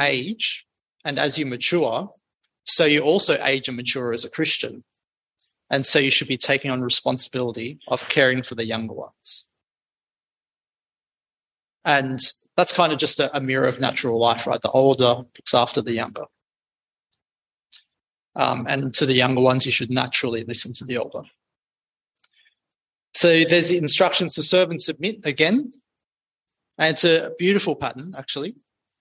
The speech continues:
Um, and there's little specks of glory in it, like, kind of hints at glory. But really, it's just another instruction to serve and submit.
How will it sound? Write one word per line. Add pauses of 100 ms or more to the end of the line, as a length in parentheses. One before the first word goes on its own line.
(300)
Um, (560)
and
there's
little
specks
of
glory
in
it, (320)
like,
kind
of
hints
at
glory. (1000)
But
really,
it's
just
another
instruction
to
serve
and
submit.